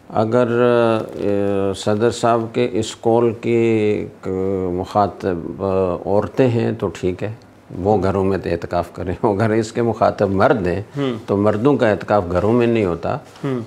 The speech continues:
Speaker 1: उनका एतकाफ़ मस्जिद ही में हो सकता है।
Speaker 2: हम्म।
Speaker 1: अ, एतकाफ़ के लिए मस्जिद शर्त है।
Speaker 2: हम्म।
Speaker 1: तो इसलिए ये बात ठीक नहीं है कि एतकाफ़ घरों में करें। हाँ, जैसे आपने बाकी नमाज़ों के लिए, तरावी के लिए आपने एसओपीज़ जारी किए हैं, आपने शराइत लगाई हैं, आपने एहतियाती तदाबीर बताई हैं,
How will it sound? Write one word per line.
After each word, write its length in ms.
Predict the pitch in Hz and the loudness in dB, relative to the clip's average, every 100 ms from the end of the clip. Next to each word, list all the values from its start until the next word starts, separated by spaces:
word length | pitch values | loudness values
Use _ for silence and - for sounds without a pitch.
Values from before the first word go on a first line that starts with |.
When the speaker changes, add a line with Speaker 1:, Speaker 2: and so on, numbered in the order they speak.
| 104 | 0
Speaker 1:
उनका 320 | 110 101 104 | 0 2 0
एतकाफ़ 400 | 95 - 104 101 | 0 0 0 0
मस्जिद 360 | 92 - - 95 | -4 -2 -4 -4
ही 160 | 90 123 | 2 2
में 160 | 92 | 2
हो 100 | 82 | 0
सकता 340 | 78 - - 78 | -6 -10 -8 -8
है। 260 | 82 82 - - | -6 -10 -14 -12
Speaker 2:
हम्म। 420 | 131 117 - - | -10 -10 -12 -6
Speaker 1:
अ, 100 | 95 | -2
एतकाफ़ 540 | 92 90 90 101 104 | -2 -2 0 2 0
के 80 | - | -4
लिए 200 | 107 120 | -2 2
मस्जिद 420 | 113 98 - 120 | 2 0 -2 -4
शर्त 380 | 113 - 120 - - | -2 0 0 0 -8
है। 140 | - - - | -10 -12 -14
Speaker 2:
हम्म। 180 | 131 123 107 - | -10 -8 -10 -6
Speaker 1:
तो 140 | 101 | -2
इसलिए 360 | 85 104 - 113 | -2 -2 0 2
ये 160 | 110 107 | 2 2
बात 260 | 104 101 - | 2 0 0
ठीक 240 | 123 120 | -4 -2
नहीं 200 | 98 95 | -2 0
है 160 | 92 95 | -2 -2
कि 120 | 104 98 95 71 92 | 0 0 0 -2 -4
एतकाफ़ 480 | 85 87 101 101 | -4 -2 0 0
घरों 260 | 82 85 85 | -2 -2 -2
में 180 | 82 82 | -2 -4
करें। 280 | 82 85 160 - - - - | -4 -6 -8 -12 -20 -20 -4
हाँ, 300 | 92 101 113 | 0 2 2
जैसे 380 | 101 107 - 117 | 2 0 2 2
आपने 340 | 110 104 110 | 2 2 0
बाकी 340 | 107 98 92 | 4 2 2
नमाज़ों 440 | 110 107 104 101 107 | 0 2 0 0 -2
के 120 | 110 | -2
लिए, 300 | 104 101 104 | 0 0 0
तरावी 420 | 95 95 92 104 | 2 2 2 2
के 160 | 101 110 | 0 0
लिए 340 | 101 101 101 | 0 0 2
आपने 380 | 98 95 - 95 | 2 0 -2 -4
एसओपीज़ 540 | 90 95 87 104 95 | -4 -6 -2 -2 -2
जारी 280 | 95 95 92 | 0 0 -2
किए 240 | 87 101 101 | -4 -2 -2
हैं, 300 | 95 92 92 | -2 -2 -2
आपने 640 | 90 - 95 95 92 87 | -4 -4 -4 -2 -4 -6
शराइत 480 | - 95 92 101 104 | -4 2 4 4 2
लगाई 320 | 95 95 95 | 0 0 -2
हैं, 220 | 95 95 | -2 0
आपने 320 | 92 90 95 | -2 -2 -4
एहतियाती 400 | 90 87 92 90 | -4 -2 -4 -2
तदाबीर 520 | 92 90 90 87 104 | -6 -2 -2 0 0
बताई 380 | 98 95 90 98 | 0 -2 0 0
हैं, 200 | 95 92 | -2 -6